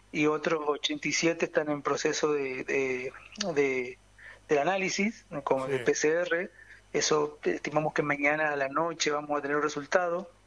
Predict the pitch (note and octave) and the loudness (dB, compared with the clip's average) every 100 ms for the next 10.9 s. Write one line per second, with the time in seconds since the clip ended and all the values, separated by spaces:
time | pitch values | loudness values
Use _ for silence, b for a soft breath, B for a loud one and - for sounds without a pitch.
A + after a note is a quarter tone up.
0 | B B B B - D#3+ E3 E3+ F3+ F3+ | B B B B 0 0 2 2 0 0
1 | F3+ F3 F3+ F3+ F#3 G3+ A#3+ F3 D3+ D3 | -2 0 0 0 -2 -2 -4 0 0 2
2 | C#3+ D3+ D#3+ D3 D3 D3 D3+ E3 D3+ C3+ | 0 -2 -2 0 0 0 -2 0 0 -2
3 | C3+ - D3+ D3 D3 D3+ - D#3+ - E3+ | -4 -2 -4 -2 0 0 2 -2 0 0
4 | E3+ G3 G#3+ - B B B B - D#3 | 0 -2 -2 -10 B B B B -6 0
5 | D3+ E3+ D#3 D3 C#3 D3 D3+ D#3+ - D#3 | 0 2 0 0 0 0 2 0 -2 -4
6 | D3 - D3+ D3 E3 E3+ E3 C#3 C3+ _ | -2 -2 -2 2 2 2 -2 -2 -4 _
7 | - D3 D#3 - D3 C3+ D3+ C3+ - - | -2 0 -2 -4 -6 -2 -2 -2 -4 -16
8 | - D3 E3+ F#3 F3+ F3 F#3 F#3 G#3 - | -2 0 2 0 -2 -2 -2 -2 -4 -4
9 | B B B B - D3 C3 C#3+ - D3+ | B B B B -2 0 0 -2 2 2
10 | E3 D#3+ D3 C#3 C3 - D3 D3 B2+ | 2 -2 -4 -4 -2 0 -2 -4 -12